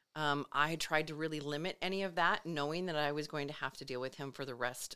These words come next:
of my children's lives. Um, you know, we became adults together. We spent half our lives together.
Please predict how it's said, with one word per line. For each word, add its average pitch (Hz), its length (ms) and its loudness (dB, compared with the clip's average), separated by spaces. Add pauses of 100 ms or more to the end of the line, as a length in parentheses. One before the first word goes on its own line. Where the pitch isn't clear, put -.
of 117 240 -2
my 117 160 -6
children's 113 480 -6
lives. - 480 -12 (1080)
Um, 135 640 0 (520)
you 170 100 -4
know, 147 100 2
we 165 240 0
became 170 520 0
adults 165 400 0
together. 135 500 -4
We 156 100 -6
spent - 260 -6
half 202 240 -4
our 233 80 -2
lives 233 320 -2
together. - 580 -8